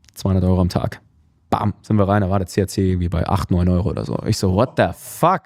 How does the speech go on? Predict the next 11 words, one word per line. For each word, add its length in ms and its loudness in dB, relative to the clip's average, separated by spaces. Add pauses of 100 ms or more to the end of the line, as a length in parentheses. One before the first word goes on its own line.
is 260 -8
going 280 0
on?" 200 -4
Ja, 220 4
ich 140 0
so, 140 0
"Sabine, 560 2 (100)
tausend 380 2
Euro." 340 -2 (400)
So, 220 0
dann 420 0